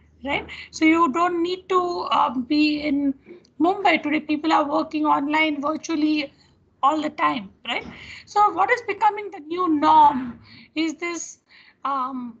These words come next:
or the new normal is this digital virtual world that we are in. So when we have this time, when we are at home,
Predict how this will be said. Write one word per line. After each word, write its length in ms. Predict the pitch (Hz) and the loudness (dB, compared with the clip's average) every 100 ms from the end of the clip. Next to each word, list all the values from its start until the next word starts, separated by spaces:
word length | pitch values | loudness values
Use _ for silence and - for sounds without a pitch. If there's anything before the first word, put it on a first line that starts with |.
| - | -10
or 220 | 294 269 - | -8 -10 -8
the 80 | |
new 240 | 302 339 339 | -4 -2 0
normal 580 | 294 277 339 320 311 269 | 2 4 2 0 -2 -4
is 140 | 285 | -6
this 180 | 320 302 | -6 -6
digital 500 | 330 269 320 330 320 | -6 -6 -6 -4 -4
virtual 500 | 269 285 - 311 277 | -4 -6 -4 -4 -2
world 300 | 277 294 277 | -2 -2 -2
that 180 | 277 - | -4 -6
we 100 | 262 | -8
are 140 | 240 | -8
in. 240 | 254 226 214 _ _ - - - - - | -8 -10 -14 _ _ -20 -20 -20 -20 -20
So 160 | - 480 | -2 0
when 120 | 440 480 | 2 2
we 160 | 554 | 2
have 320 | 370 370 427 - | 4 4 2 -4
this 260 | 415 403 | -8 -8
time, 400 | - 381 330 285 | -2 0 0 -2
when 160 | 277 277 | -4 -4
we 100 | 320 | -2
are 160 | 330 302 247 233 240 | -2 -4 -10 -12 -6
at 420 | 233 - - - | 0 0 0 -6
home, 520 | - 311 302 302 311 | -6 -2 -2 -2 -6